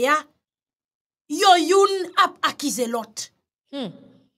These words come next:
Speaker 1: Lò pran vodouyizan, kretyen yo dou,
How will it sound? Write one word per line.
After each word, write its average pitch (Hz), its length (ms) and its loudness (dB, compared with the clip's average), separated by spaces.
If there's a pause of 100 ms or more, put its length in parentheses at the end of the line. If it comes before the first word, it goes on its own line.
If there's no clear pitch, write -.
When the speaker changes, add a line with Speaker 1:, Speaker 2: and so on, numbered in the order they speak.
(1500)
Speaker 1:
Lò 320 220 4
pran 277 240 -2
vodouyizan, 233 720 -4 (3000)
kretyen 403 400 0
yo 480 200 6
dou, 480 400 8